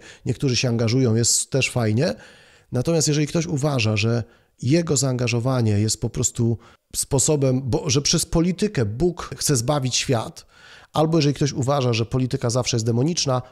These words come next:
to już jest poza granicami tego domu. Granice są wyznaczone przez to, że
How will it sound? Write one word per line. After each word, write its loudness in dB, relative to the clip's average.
to 0
już 2
jest 0
poza 0
granicami 2
tego 2
domu. 2
Granice 2
są 0
wyznaczone -2
przez 0
to, 0
że 2